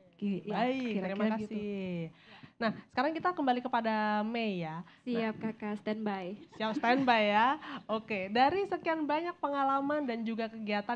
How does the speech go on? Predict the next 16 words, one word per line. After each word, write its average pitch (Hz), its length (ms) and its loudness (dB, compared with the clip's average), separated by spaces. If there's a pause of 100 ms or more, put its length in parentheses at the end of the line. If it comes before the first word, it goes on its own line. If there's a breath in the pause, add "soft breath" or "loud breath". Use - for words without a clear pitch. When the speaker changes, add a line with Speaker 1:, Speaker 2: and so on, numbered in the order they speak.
Speaker 2:
yang 208 160 -2
sudah 196 400 -4
dilalui 233 720 0
di 190 80 -6
Amerika 185 560 -6
Serikat, 208 640 -6 (160)
nah, 175 320 -10
apa, 294 720 -4 (160)
eh, 240 400 -4
manfaat-manfaat 262 1300 -6
secara, 226 720 -4 (400 soft breath)
eh, 190 320 -6
yang 247 160 0
dirasakan 233 560 -6
secara 226 400 -8
personal? 233 640 -8